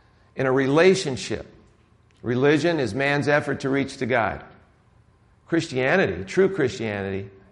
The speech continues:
is God reaching down to you and to me through his son, Jesus Christ. It's a personal interaction. Verse eight, "And they heard the sound of the Lord God walking in the garden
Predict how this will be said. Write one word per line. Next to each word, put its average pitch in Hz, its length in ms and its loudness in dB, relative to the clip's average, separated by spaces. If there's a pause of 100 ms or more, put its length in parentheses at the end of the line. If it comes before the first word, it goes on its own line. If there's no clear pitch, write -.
is 101 140 -10
God 120 340 2
reaching 113 360 -4
down 113 420 -6 (720)
to - 120 -10
you 110 360 -2
and 107 140 -6
to 107 100 -12
me 101 260 -8 (580)
through 123 200 -4
his 107 160 -4
son, 101 260 -6
Jesus 92 340 -12
Christ. - 460 -14
It's - 140 -16
a 107 40 -10
personal 139 640 -4 (300)
interaction. 113 640 -4 (880)
Verse 151 260 4
eight, 143 400 2
"And 127 140 -2
they 135 100 2
heard 190 220 4
the 208 100 2
sound 170 440 2
of 143 60 0
the 135 60 0
Lord 143 340 2
God 143 340 4
walking 135 380 0
in 131 80 0
the 127 80 0
garden 120 420 2